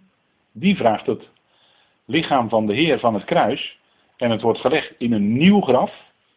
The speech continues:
Nieuw, hè? Let op dat dat er staat, hè? Nieuw graf, wat nog niet gebruikt was, als teken van de nieuwe, geweldige nieuwe ontwikkeling die zou gaan optreden in het plan van God. En er is dus weer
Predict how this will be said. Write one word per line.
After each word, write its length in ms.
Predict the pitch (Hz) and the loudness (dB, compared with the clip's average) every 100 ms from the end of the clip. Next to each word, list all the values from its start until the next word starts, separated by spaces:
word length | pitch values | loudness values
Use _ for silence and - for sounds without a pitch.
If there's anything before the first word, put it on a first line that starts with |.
| _ | _
Nieuw, 320 | 120 170 120 | -2 0 0
hè? 140 | 131 208 | -2 -4
Let 240 | 139 139 | -2 -2
op 100 | 147 | -2
dat 140 | 135 131 | -2 0
dat 140 | 131 | 0
er 80 | 131 | -2
staat, 300 | - 110 101 | -4 -4 -2
hè? 160 | 147 170 | -6 -8
Nieuw 300 | 120 160 160 | -2 0 0
graf, 460 | 127 135 185 - _ _ _ _ _ _ _ | 0 -2 -4 -16 _ _ _ _ _ _ _
wat 180 | - 117 | -6 -2
nog 140 | 117 | -2
niet 200 | 113 151 | -2 -4
gebruikt 380 | - 107 131 165 | -4 0 0 0
was, 400 | 175 226 - - _ _ _ _ _ _ _ _ - | -4 -4 -8 -16 _ _ _ _ _ _ _ _ -4
als 460 | 135 113 - - - | 0 0 -4 -8 0
teken 460 | 185 202 208 208 | 0 0 -2 -4
van 200 | 190 123 | -2 -2
de 100 | 95 | -2
nieuwe, 640 | 95 101 131 175 208 214 220 | -4 -2 0 2 0 -2 -6
geweldige 640 | - - 110 165 170 143 104 | -16 -10 -8 -6 -4 -4 -4
nieuwe 420 | 101 117 175 190 | -6 -4 0 0
ontwikkeling 640 | 160 131 139 151 147 143 135 | -2 -6 -6 -6 -6 -6 -8
die 120 | 117 | -6
zou 240 | 113 107 | -2 -2
gaan 320 | 101 101 98 - _ _ _ _ _ _ _ | -2 -8 -10 -14 _ _ _ _ _ _ _
optreden 640 | 147 151 - 131 127 131 131 | -6 -6 -4 -4 -4 -6 -8
in 120 | 107 | -8
het 160 | 90 - | -10 -4
plan 280 | 143 131 | -4 -2
van 120 | 127 120 | -6 -6
God. 260 | 98 - _ _ _ _ _ _ _ _ _ _ | -6 -8 _ _ _ _ _ _ _ _ _ _
En 220 | - 147 | -8 -6
er 160 | 95 95 | -4 -6
is 140 | 85 | -8
dus 180 | - 92 | -12 -12
weer 240 | 92 87 | -10 -12